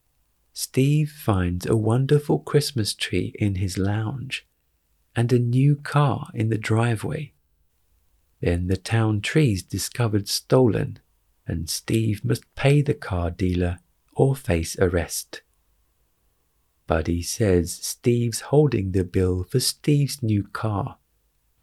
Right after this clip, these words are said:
Buddy shaved his commission by almost a third, a substantial gift.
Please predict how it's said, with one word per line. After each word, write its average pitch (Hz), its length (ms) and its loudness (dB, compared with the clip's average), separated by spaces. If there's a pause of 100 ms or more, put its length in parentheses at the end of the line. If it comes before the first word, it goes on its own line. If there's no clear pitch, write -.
(320)
Buddy 87 340 2
shaved 101 520 4
his 101 180 -6
commission 117 640 0
by 92 220 -4
almost 117 560 2
a 92 60 0
third, - 640 -2 (760)
a 117 160 4
substantial 127 1000 -2
gift. - 640 -2